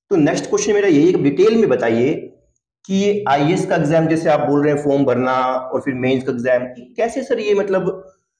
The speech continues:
step by step आईएएस का प्रोसेस क्या होता है? एग्जाम, कितने exam होते हैं, किस stage में exam होते हैं? भी वो सब चीजें हम आपसे जानना चाहेंगे ताकि बच्चे, जो बच्चे देख रहे हैं उनको detail में पता लगे कि रियलिटी में इसकी stages किस तरीके से होके गुजरता है आईएएस का पूरा course।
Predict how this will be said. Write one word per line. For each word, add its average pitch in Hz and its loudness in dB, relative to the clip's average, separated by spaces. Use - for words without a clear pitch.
step 208 -6
by 208 2
step - -2
आईएएस 170 0
का 208 -2
प्रोसेस 170 -8
क्या 156 0
होता 113 0
है? 123 2
एग्जाम, 147 0
कितने 160 0
exam 135 0
होते 135 -2
हैं, 135 -2
किस 160 -6
stage 143 -6
में 139 0
exam 127 0
होते 120 -2
हैं? - -8
भी 131 -2
वो 135 0
सब 151 -4
चीजें 131 -2
हम 123 0
आपसे 120 -2
जानना 117 0
चाहेंगे 117 0
ताकि 143 -2
बच्चे, 139 -2
जो - -4
बच्चे 147 -2
देख 131 -2
रहे 143 -2
हैं 139 0
उनको 143 -6
detail 131 -4
में 151 -2
पता 147 -2
लगे 120 -2
कि - -14
रियलिटी 147 2
में 160 2
इसकी 156 -4
stages 160 -2
किस - -8
तरीके 151 -4
से - -10
होके 127 -8
गुजरता 123 -4
है 120 0
आईएएस 110 -2
का 123 -4
पूरा 104 -4
course। - -12